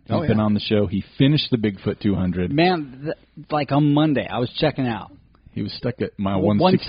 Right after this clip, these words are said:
Speaker 1: sixty-eight point six.
Speaker 2: I'm like, "Dude is taking this serious nap."
Speaker 1: <laughs> It was for days.
Speaker 2: Yes.
Speaker 1: He was there.
Speaker 2: And I checked, like, ten hours later. He was still at one sixty-eight. I'm like, "Man."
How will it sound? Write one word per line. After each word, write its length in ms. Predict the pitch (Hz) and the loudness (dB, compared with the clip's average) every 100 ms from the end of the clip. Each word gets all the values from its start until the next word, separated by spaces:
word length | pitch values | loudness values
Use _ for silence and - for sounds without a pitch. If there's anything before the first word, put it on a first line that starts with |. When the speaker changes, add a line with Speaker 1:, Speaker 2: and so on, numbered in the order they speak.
| 123 | 2
Speaker 1:
sixty-eight 420 | 117 135 220 214 | 6 8 8 6
point 160 | 127 127 | 4 4
six. 60 | |
Speaker 2:
I'm 80 | 185 | 4
like, 300 | 220 180 143 - 127 | 6 6 4 -4 -2
"Dude 200 | 180 294 | 4 6
is 80 | 165 | 6
taking 260 | - 190 151 | 4 2 4
this 140 | 123 | 2
serious 240 | - 156 120 | 0 -2 0
nap." 200 | 165 104 - | -2 -4 -6
Speaker 1:
<laughs> 40 | - 415 - 294 - 262 - | -10 -10 -10 -14 -16 -14 -6
It 340 | 190 196 180 | 0 0 0
was 160 | 226 202 - | -2 -2 -4
for 80 | |
days. 500 | 160 117 165 294 156 156 - | -10 -8 -6 -6 -6 -10 0
Speaker 2:
Yes. 240 | 247 - | 2 2
Speaker 1:
He 40 | |
was 80 | 185 196 | 0 -4
there. 300 | - 185 - - | -6 -8 -10 -2
Speaker 2:
And 180 | 175 180 | 2 4
I 160 | 160 | 4
checked, 360 | 139 165 135 - | 4 2 0 0
like, 260 | 120 104 - | -2 -2 -4
ten 140 | 156 | 0
hours 260 | 135 123 110 | 2 2 0
later. 160 | 175 120 | 0 0
He 40 | |
was 100 | 104 | -2
still 240 | - 170 120 | 2 4 6
at 40 | |
one 200 | 127 127 | 4 2
sixty-eight. 440 | - 139 - 156 175 | 2 -4 0 0 0
I'm 100 | 104 | -2
like, 180 | 95 - _ _ _ _ _ _ _ _ _ - | -4 -8 _ _ _ _ _ _ _ _ _ -10
"Man." 240 | 104 143 | -8 -8